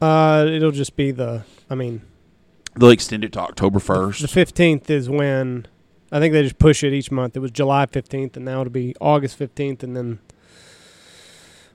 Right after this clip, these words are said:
Speaker 1: they'll say what they're gonna do. I guess, you know, I'm sure that they'll push it to September fifteenth.
Speaker 2: And then you have to be quarantined for fourteen days once you get there before you can do anything. So that
Speaker 1: Maybe.
Speaker 2: p-, means you wouldn't be able to hunt till October.
Speaker 1: Who knows?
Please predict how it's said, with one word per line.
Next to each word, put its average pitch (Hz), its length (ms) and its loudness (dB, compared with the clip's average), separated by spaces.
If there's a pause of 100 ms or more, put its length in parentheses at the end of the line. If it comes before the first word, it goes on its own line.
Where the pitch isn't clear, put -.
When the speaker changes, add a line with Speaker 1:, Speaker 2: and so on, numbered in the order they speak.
(100)
Speaker 1:
they'll 143 160 2
say 165 320 6
what 165 200 8
they're 175 160 10
gonna 180 200 8
do. 202 360 4 (220)
I 135 100 -4
guess, 147 560 -2 (260)
you 131 100 -2
know, 131 120 0
I'm 143 100 -2
sure 143 180 0
that - 60 -6
they'll 139 120 -4
push 139 260 -4
it - 120 -14
to 127 300 -6
September 139 460 -6
fifteenth. 127 460 -8
Speaker 2:
And 101 80 -4
then 117 80 0
you 113 80 0
have 110 120 0
to - 80 -6
be 101 140 -4
quarantined 110 460 -6
for - 60 -16
fourteen 101 380 -8
days 101 220 -4
once 95 180 -10
you 90 60 -12
get 95 220 -8
there 82 160 -10
before 92 220 -10
you 90 60 -8
can 90 80 -10
do 98 140 -4
anything. 90 480 -10
So 120 80 -10
that 110 240 -4
Speaker 1:
Maybe. 113 80 -10
Speaker 2:
p-, 117 80 -10
means 98 220 -4
you 95 60 -6
wouldn't 95 180 -4
be 98 60 -4
able 92 120 -8
to 87 60 -8
hunt 110 180 -4
till 85 120 -6
October. 92 640 -4
Speaker 1:
Who 135 120 -6
knows? 120 420 -10